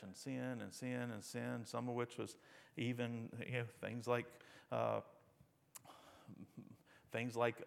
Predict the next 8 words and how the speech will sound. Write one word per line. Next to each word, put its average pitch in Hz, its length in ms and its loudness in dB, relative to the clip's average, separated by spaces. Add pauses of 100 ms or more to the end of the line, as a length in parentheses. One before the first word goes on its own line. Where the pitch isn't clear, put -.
(100)
effeminate 117 560 0
was 98 200 -4
in 98 120 -4
there, 95 280 -2
things 113 260 -2
like, 113 300 6
uh, 107 180 6 (420)
uh, 107 720 6